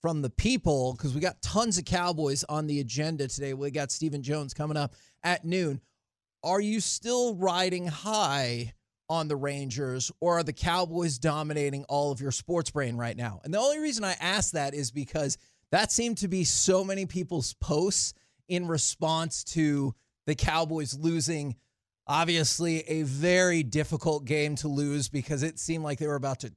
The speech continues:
grab that victory a couple of different times. I saw multiple people posting up. They're like, "Hey, but the Rangers are still the World Series champions." How many people take solace in that? Are you like, "Yeah, that's great,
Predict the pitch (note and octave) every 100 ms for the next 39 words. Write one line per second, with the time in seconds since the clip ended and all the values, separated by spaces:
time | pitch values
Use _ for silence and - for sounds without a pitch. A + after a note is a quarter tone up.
0 | _ A2 A#2 D#3 C#3+ C#3+ D3 C#3 D#3 -
1 | B2+ B2 A#2+ D#3+ D#3 C#3 B2 B2 B2+ -
2 | F3 C3+ B2 - _ - C#3 D#3+ C#3+ C#3+
3 | D3 D3 C3+ D#3 C3+ B2 D3 C#3 - C#3
4 | D3+ - C3+ B2+ A#2+ _ - A3+ C#3+ -
5 | _ _ _ _ - C#3 D3 C#3+ B2 A2+
6 | B2 - C3 A#2 A#2 B2 A#2+ - A#2+ A#2+
7 | - A#2+ A2+ A#2 A2+ D3 A#3 E4 B3 B3
8 | G#3+ - G3+ - A3+ B3 B3 D#3+ D#3+ D#3+
9 | E3+ D#3 D#3 D#3 D3 C3 _ _ C4+ A#3
10 | A#3+ - D4 E3+